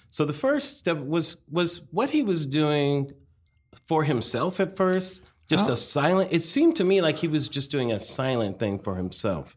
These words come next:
Speaker 2: I think
Speaker 1: But I could be wrong about that.
Speaker 2: I think, I think, I think he was doing something for the people. I think he spent a lot of time and
Speaker 1: Uh-huh.
Speaker 2: started seeing things that were going on. And it's kinda one of those things where you, he w-, he started to wake up about society, and he really couldn't hide
Speaker 1: Right.
Speaker 2: behind the football anymore. And then it just
Speaker 1: Yeah.
Speaker 2: started bothering him. And,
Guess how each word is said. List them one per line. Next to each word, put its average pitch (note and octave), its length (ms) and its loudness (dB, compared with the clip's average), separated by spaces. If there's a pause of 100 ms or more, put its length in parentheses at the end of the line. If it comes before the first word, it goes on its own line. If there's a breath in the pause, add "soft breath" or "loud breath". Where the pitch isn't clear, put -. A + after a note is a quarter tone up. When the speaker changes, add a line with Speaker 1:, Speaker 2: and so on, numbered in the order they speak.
Speaker 2:
I F3+ 80 0
think F3+ 160 -2
Speaker 1:
But B2 80 4
I B2 60 4
could A3 200 -2
be F3 100 4
wrong A#2+ 300 4
about E2 300 -2
that. D#2 120 -2
Speaker 2:
I - 40 0
think, F#3 240 -2
I E3 80 0
think, F3 260 0
I C3 140 2
think C3 420 -2
he - 160 0
was C3+ 160 2
doing B2+ 200 2
something B2 260 -2
for A#2 180 -2
the A2+ 40 -4
people. B2 260 0
I - 40 2
think C3 180 -4
he C3 80 -2
spent A#2+ 280 -2
a A#2+ 60 -2
lot A#2 180 0
of A2+ 60 -4
time A#2 420 -4
and A2+ 80 -2
Speaker 1:
Uh-huh. F#2 140 -2 (460 loud breath)
Speaker 2:
started E3 260 4
seeing D3+ 180 2
things C#3 220 2
that C3+ 80 4
were B2 100 2
going B2 340 2
on. C3 280 2
And B2 260 0
it's C#3+ 120 0
kinda G#3+ 260 4
one F3+ 160 4
of D#3+ 60 4
those C#3+ 120 2
things D#3+ 260 0
where C#3 120 2
you, C3 280 2 (760 soft breath)
he D#3+ 220 2
w-, C#3 200 4
he C3 120 4
started C3+ 260 4
to B2 80 6
wake B2+ 240 4
up B2+ 160 2
about A#2+ 500 0
society, A#2+ 640 0
and A2+ 80 0
he A#2+ 140 2
really A#2+ 200 2
couldn't A#2 340 0
hide A#2+ 200 2
Speaker 1:
Right. G#2+ 140 4
Speaker 2:
behind A#2+ 320 2
the G#2+ 80 0
football C3 420 0
anymore. A#2 400 -2
And B2 160 -2
then A#2+ 160 0
it A#2+ 60 0
just B2 180 2
Speaker 1:
Yeah. - 40 -4
Speaker 2:
started A#2+ 260 2
bothering C3 320 4
him. B2 120 0
And, A#2+ 200 -2